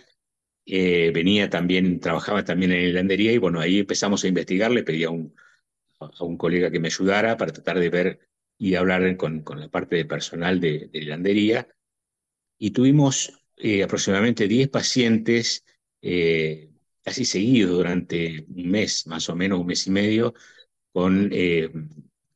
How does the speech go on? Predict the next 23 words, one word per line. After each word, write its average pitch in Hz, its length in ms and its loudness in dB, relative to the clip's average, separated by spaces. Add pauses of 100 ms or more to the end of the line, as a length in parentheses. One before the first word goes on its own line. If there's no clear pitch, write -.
(160)
patología 92 520 -4
severa, 104 520 2
con 90 140 0
fibrosis 85 400 -2
pulmonar. 90 520 -2 (580)
Y, 82 680 0
bueno, 101 300 0
hablamos 98 380 0
con, 90 240 -2
con, 80 460 -6 (320)
con 82 120 -6
la 85 80 0
obra 87 100 0
social, 117 420 0
hablamos 90 320 0
con 82 120 -4
la 85 140 0
R 82 220 -2
T. 113 500 -2 (540)
La 80 180 -10
realidad 85 240 0
que 90 100 -2
fue 92 440 -2